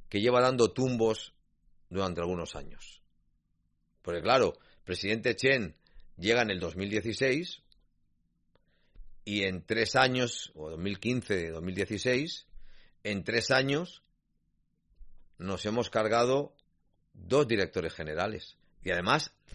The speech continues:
cesados, Ramón Robert y Roger Guas. Hemos tenido tres directores deportivos,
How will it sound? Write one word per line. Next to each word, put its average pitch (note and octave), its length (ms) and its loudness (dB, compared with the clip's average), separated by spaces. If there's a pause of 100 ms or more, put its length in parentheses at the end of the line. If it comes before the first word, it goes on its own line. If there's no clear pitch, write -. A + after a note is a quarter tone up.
cesados, G2+ 840 -2 (1300)
Ramón F2 400 -6
Robert C3+ 420 2 (1200)
y F#2 80 -10
Roger E2 240 -4
Guas. A2 540 0 (1080)
Hemos B2 300 0
tenido D#3+ 560 8
tres D#3 300 6
directores C3+ 540 4
deportivos, G#2+ 840 -2